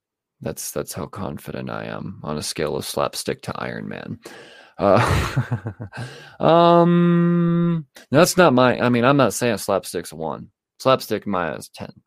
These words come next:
people. Don't, so don't come at me about that. I'm saying, in, like, if you were, le-, level of popularity, you know, if,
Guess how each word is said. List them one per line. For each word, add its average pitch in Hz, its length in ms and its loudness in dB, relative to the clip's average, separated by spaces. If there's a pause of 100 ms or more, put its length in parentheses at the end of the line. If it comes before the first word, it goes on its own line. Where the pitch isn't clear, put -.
(220)
people. - 320 -16 (100)
Don't, 131 280 6
so - 160 -6
don't 139 200 6
come 151 140 2
at 117 200 4
me 98 100 -6
about 90 300 -4
that. - 240 -6 (260)
I'm 113 120 -2
saying, 123 260 -2
in, 110 160 -2 (800)
like, 117 320 -2
if 107 200 -6
you 110 140 -6
were, 110 180 -4
le-, 90 360 -10
level 110 400 -2
of - 80 -8
popularity, 50 920 -14 (240)
you 101 140 -16
know, 104 260 -10 (300)
if, - 340 -12